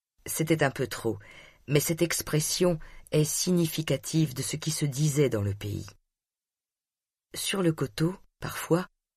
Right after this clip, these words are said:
la vue était immense et l'air vivifiant. Aucun obstacle n'y retenait le vent venu des montagnes. La famille de Joseph Robin, père de Marthe, est propriétaire de sa ferme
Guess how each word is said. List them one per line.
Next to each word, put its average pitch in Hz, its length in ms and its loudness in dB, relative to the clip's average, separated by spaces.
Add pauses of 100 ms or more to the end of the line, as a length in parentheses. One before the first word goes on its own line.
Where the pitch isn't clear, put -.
(400)
la 156 180 6
vue 165 320 2
était 151 320 0
immense 143 640 2
et 151 120 4
l'air 156 320 6
vivifiant. 143 680 -2 (580)
Aucun 165 420 4
obstacle 143 600 -2 (260)
n'y 147 200 4
retenait 139 420 2
le 131 100 2
vent 123 260 0
venu 117 320 0
des 110 160 0
montagnes. 101 680 -4 (1600)
La - 140 6
famille 160 480 2
de 127 140 0
Joseph 147 500 2
Robin, 120 500 0 (260)
père 127 280 4
de 107 80 -2
Marthe, 139 500 -2 (800)
est 170 160 10
propriétaire 175 720 2
de 151 80 2
sa 147 180 0
ferme 131 480 -2